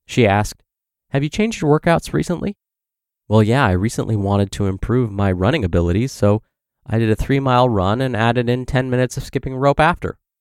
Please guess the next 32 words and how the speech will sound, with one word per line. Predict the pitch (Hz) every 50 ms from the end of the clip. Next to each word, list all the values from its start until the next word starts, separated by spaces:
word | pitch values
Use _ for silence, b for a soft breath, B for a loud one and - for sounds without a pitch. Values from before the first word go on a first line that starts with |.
| _ _ _ _ _ _ _ _
She | - - 110
then | 113 127 135
asked | 127 117 117 123 - -
if | 120 -
I | 123
had | 117 117
spent | - - 131 123
any | 123 123 127 127
time | - - 147 147 139 123
on | 110 104 98 _ -
uneven | 113 123 135 135 135 123 127 120
ground, | 110 110 123 131 135 117 98 92 - - - - -
like | 113 113 107 - - - 110
walking | 107 101 101 104 104 107 107
at | 110 104
the | 101 110
beach. | 113 165 165 120 - _ _ _ _ _ _ _ _ _ _ _ _ _ -
I | -
said, | 98 - - 110 104 101 95 - _ _
"Yes, | - 80 92 98 101 110 110 113 120 160 180 - - -
the | - 143
day | 110 110 123 127 120
after | 110 123 143 160 - - - 127
I | 120 117 113
did | 110 117 151 156 135
this | 127 120 -
three-mile | - - 113 123 127 120 120 120 117 113 110
run | 104 104 110 110 110
and | 113 107 104
skipping | - - - - 110 - 110 104 101
rope | 98 120 165 196 - -
routine, | 120 110 - - 127 131 139 143